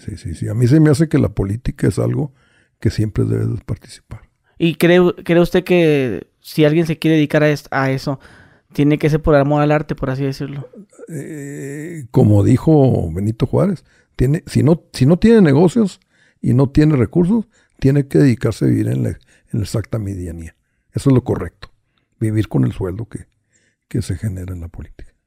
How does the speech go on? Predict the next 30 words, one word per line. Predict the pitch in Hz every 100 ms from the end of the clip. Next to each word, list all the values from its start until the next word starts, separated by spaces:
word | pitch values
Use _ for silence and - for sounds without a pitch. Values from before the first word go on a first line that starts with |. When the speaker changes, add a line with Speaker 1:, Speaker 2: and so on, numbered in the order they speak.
| _ _ _ _ _ _ _ _ _ _ - -
Speaker 1:
No | 131
llegar | 131 139 139
ahí | 139 123 127
a |
ver | 127 123
qué | -
te | - 101
llevas. | 101 98 - _ _ _ _ _ _ _ _ _ _ _ _ -
Porque | 110 135
hay | 127
algunos | 131 123
que | - 104
llegan | 120 127 127
y |
se, | - 82 - _ _ _ _
se | - 120
arman | 117 131 120
en | 104
un | 123
año | 123 131
lo | 127
que | -
no | 135 107
se | 131
ganaron | 107 107 120 113 - _ -
cincuenta | - 113 127 120
generaciones | 120 110 117 156 196 269
de |
su | - 226
familia. | 196 160 - - -